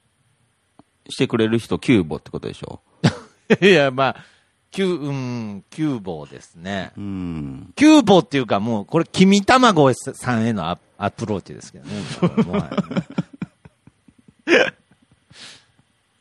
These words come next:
Speaker 2: まあまあまあ。
Speaker 1: すごいね。
Speaker 2: それは、それは、
Speaker 1: すごいね。この、やっぱり、なんであの時放送局ってね。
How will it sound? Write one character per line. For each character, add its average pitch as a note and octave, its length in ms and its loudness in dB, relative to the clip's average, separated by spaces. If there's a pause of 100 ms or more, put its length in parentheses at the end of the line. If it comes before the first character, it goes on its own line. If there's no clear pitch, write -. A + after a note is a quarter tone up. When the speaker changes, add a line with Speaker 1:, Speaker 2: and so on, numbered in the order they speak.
(1400)
Speaker 2:
ま G#2 100 -6
あ F#2+ 40 -4
ま E2 180 -8
あ A#1+ 60 -12
ま A1+ 180 -20
あ。 - 160 -20
Speaker 1:
す - 240 -10
ご D3+ 60 0
い D#3 40 2
ね。 F#3+ 60 4 (1300)
Speaker 2:
そ E3+ 100 -8
れ - 20 -4
は、 - 0 -
そ - 0 -
れ F#3+ 100 0
は、 G3+ 240 6
Speaker 1:
す - 0 -
ご F#3 100 6
い A#2 40 4
ね。 A2+ 300 2
こ G2+ 120 0
の、 G2 60 2
や F#2 80 2
っ F2 120 -4
ぱ F#2 120 2
り、 E2+ 260 -2
な E2 160 -4
ん E2 100 -2
で E2 100 -2
あ D#2+ 80 -2
の D#2+ 140 -4
時 - 240 -10
放 D#2 220 -4
送 D2 160 -8
局 - 240 -18
っ - 20 -20
て - 220 -18
ね。 D#2 260 -12